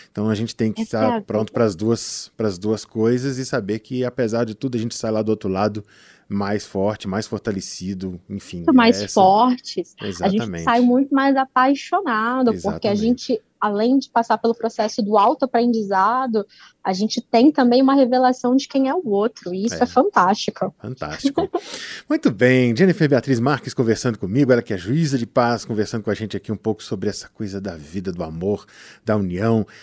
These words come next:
Speaker 1: ela que faz casamentos. Ô, Jennifer, muito obrigado por participar aqui com a gente, foi um
Speaker 2: Eu que
Speaker 1: prazer falar
Speaker 2: agradeço.
Speaker 1: contigo, foi uma delícia esse papo.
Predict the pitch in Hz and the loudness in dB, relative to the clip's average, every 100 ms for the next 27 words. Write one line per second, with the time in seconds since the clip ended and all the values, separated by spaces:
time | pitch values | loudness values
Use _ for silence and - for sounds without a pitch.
0 | - - 87 101 - 107 98 - _ _ | -20 -6 -2 -2 -2 -2 -2 -6 _ _
1 | - - 110 - 107 92 90 90 104 95 | -6 -2 -2 -4 -6 -6 -6 -2 -2 -2
2 | - 76 - - - - - - 147 135 | -8 -12 -14 -14 -20 -20 -20 -2 4 6
3 | 127 131 131 143 131 135 151 170 139 113 | 6 4 2 2 0 2 6 6 4 4
4 | 113 113 107 104 104 - 101 101 104 95 | 6 4 2 -4 -4 -2 -2 -2 -2 -2
5 | 87 98 92 131 123 - 156 131 285 107 | -2 -4 -4 -4 -2 2 4 6 4 8
6 | 143 143 214 220 214 202 208 226 247 101 | 8 8 8 6 4 4 4 4 2 -2
7 | 226 - 120 131 127 127 135 117 - - | -2 -2 0 4 6 6 2 0 -8 -4
8 | 104 101 104 - 101 | 0 0 0 -4 -10